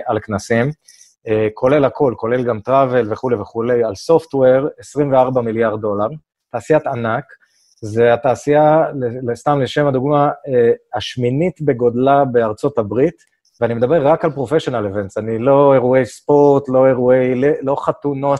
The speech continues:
לא בר מצוות, רק professional events, יש לך תעשיית הרכב, תעשיית המזון, תיירות, טה-טה-טה, מספר שמונה ברשימה, professional events, תעשיית ענק,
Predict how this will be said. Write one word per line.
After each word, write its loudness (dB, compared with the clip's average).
לא -2
בר 2
מצוות, -2
רק 2
professional -2
events, -4
יש -2
לך 0
תעשיית -2
הרכב, 0
תעשיית -2
המזון, 0
תיירות, 4
טה-טה-טה, -2
מספר 0
שמונה -2
ברשימה, 0
professional -2
events, -8
תעשיית 0
ענק, -4